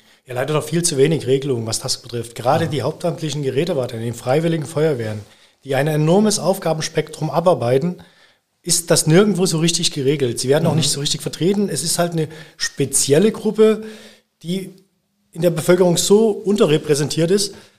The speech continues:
Speaker 1: dass sich halt bisher niemand so richtig, ähm, dafür interessiert hat. Wir als Fachgewerkschaft tun das, weil es passt einfach zu uns,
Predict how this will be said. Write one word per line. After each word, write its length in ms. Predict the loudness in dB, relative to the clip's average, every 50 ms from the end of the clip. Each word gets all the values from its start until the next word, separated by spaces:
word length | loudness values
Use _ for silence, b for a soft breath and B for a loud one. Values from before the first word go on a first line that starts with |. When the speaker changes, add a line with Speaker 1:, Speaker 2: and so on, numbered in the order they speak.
| B B -8
Speaker 1:
dass 140 | -6 -4
sich 100 | -2 0
halt 240 | 0 0 0 0 -2
bisher 260 | -2 -2 2 2 4 4
niemand 300 | 4 4 6 4 4 2
so 80 | 2 0
richtig, 420 | 0 -2 0 -2 -4 -4 -4 -12 B B B B B -2
ähm, 340 | 2 2 4 4 2 0 0
dafür 300 | -2 -2 -2 -2 -2 -2
interessiert 520 | 0 0 0 0 0 0 0 -2 0 0
hat. 280 | 0 0 0 -2 -8 -8
Wir 220 | 0 2 2 2 2
als 140 | 2 -2 -2
Fachgewerkschaft 720 | -2 -2 -4 -4 -4 -2 -2 -2 0 -2 -4 -4 -6 -6
tun 220 | -6 -4 -2 0
das, 280 | 0 0 0 0 -2 -8 B B B B B B
weil 100 | -4 -2
es 140 | -2 -2 0
passt 280 | 0 0 0 0 -2
einfach 280 | -4 -4 -2 -2 -4 -4
zu 200 | -4 -6 -4 -4
uns, 320 | -4 -4 -2 -4 -4 -8